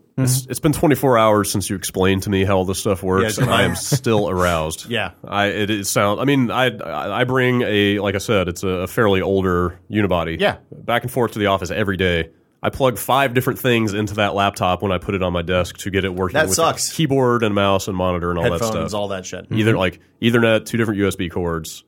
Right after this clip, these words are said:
Speaker 2: Yeah,
Speaker 1: Uh, the,
Speaker 2: it's a drag.
Speaker 1: the DisplayPort, like, yeah, it's terrible.
Speaker 2: Yeah,
Speaker 1: This,
Speaker 2: so
Speaker 1: this, the sound's s-, sexy as hell.
Speaker 2: So this get,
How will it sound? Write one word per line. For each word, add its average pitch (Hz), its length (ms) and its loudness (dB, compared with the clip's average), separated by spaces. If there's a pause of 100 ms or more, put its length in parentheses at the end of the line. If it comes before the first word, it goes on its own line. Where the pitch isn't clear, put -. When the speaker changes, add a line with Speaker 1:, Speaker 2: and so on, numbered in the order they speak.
(120)
Speaker 2:
Yeah, 135 160 0
Speaker 1:
Uh, 82 280 -4
the, 78 140 -4
Speaker 2:
it's - 100 2
a 151 60 0
drag. 123 340 0
Speaker 1:
the 92 60 -6
DisplayPort, 117 480 2
like, 98 240 -2
yeah, 104 200 0
it's 85 120 -10
terrible. 92 400 -2 (640)
Speaker 2:
Yeah, 123 160 -2
Speaker 1:
This, 120 140 -6
Speaker 2:
so 160 180 2
Speaker 1:
this, 110 240 -10
the 110 120 -8
sound's 104 600 0 (640)
s-, - 320 -10
sexy 82 300 -2
as 76 80 -8
hell. - 200 -8
Speaker 2:
So 160 160 2
this 185 160 2
get, 180 140 2